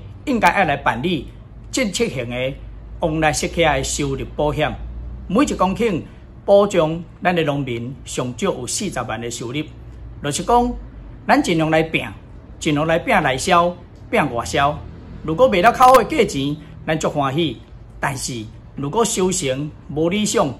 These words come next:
每一公顷的收成无到四十万，安尼迄个差额就由保险金来补。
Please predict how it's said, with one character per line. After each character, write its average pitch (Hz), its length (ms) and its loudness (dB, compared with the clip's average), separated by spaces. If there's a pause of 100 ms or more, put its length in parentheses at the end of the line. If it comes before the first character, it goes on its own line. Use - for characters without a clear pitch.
(280)
每 240 140 2
一 - 100 -2
公 180 180 2
顷 190 280 0
的 165 100 -2
收 160 180 0
成 123 340 -6
无 156 100 0
到 165 180 0
四 - 160 -4
十 123 140 -6
万， 117 280 -6 (320)
安 185 140 4
尼 185 220 0 (260)
迄 254 100 -4
个 214 120 0
差 170 280 4
额 196 240 2 (220)
就 131 120 -4
由 127 120 -10 (100)
保 180 220 2
险 165 280 0
金 170 280 -2 (160)
来 123 180 -4
补。 - 320 -4